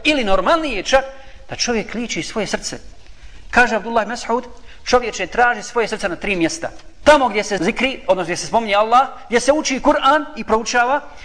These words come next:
i u noći, u tmini noći u ibadetu Allahu dželle šanu. Ako ga ne nađeš tamo, ako nema tvoga srca tamo, moli Allaha da ti podari srce, jer ti nemaš srca u stvari.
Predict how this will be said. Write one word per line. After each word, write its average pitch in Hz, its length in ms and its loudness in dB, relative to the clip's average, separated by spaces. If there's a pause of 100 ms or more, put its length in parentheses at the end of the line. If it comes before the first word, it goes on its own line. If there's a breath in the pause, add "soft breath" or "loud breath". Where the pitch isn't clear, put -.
(280 loud breath)
i 254 220 0
u 214 120 2
noći, 233 440 4 (320)
u 220 100 2
tmini 262 320 2
noći 240 280 -2
u 202 100 -4
ibadetu 202 480 0
Allahu 180 320 0
dželle 147 200 -6
šanu. 127 340 -6 (340 loud breath)
Ako 277 260 6
ga 269 100 4
ne 320 100 2
nađeš 262 400 2
tamo, 294 240 4
ako 220 220 0
nema 311 240 2
tvoga 269 300 4
srca 233 240 -6
tamo, 226 320 -4 (360 loud breath)
moli 269 320 4
Allaha 226 380 4
da 208 80 -2
ti 180 120 -8
podari 247 380 4
srce, 247 240 -4
jer 190 80 -4
ti 233 160 -8
nemaš 233 260 -6
srca 156 260 -6
u - 20 -6
stvari. - 320 -10